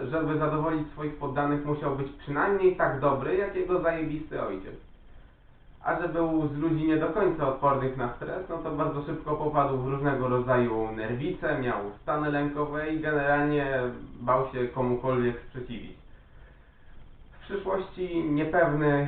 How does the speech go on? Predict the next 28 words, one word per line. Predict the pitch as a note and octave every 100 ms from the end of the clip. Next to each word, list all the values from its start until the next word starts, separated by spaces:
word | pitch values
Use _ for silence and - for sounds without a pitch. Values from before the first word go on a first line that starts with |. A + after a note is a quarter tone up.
| -
charakter | C#3+ C#3 C#3+ - D3 -
i |
podatność | C3+ B2 C3+ C3 B2 C3+
na | C3
manipulacje | C3 B2+ C3 C3 C#3+ D#3+ D3+
raczej | D3 D3 C#3
nie | C3+
ułatwiłyby | C3+ C3+ - B2+ G#2+ G#2 G#2+
mu | A2 A#2 B2 A#2
rządzenia | A#2+ A2+ A2+ A#2 A#2
największym | A#2+ A2+ A2+ A2+ A#2
imperium | A2 A2 A2 A2+
na | A#2+
świecie. | - - - - - - - - - - - - - - - -
Nie | E3+
można | A3 A3
jednak | G3 F#3 -
powiedzieć | D#3+ F3 - E3+
o |
Mikołaju, | D#3+ D#3+ D3+ D3 D3+ C3+
że | D3
był | C#3 C#3 A#2+
leniem | A2+ A#2+ C3+ C#3 C3+
albo | C3 C3 C3
straszną | C3+ - C#3 C3+ C3 C3+
pierdołą, | C3 B2+ B2+ B2+ D#3+ - - - - -
bo | C#3 G#3 A3
chociaż | A3+ G#3 G3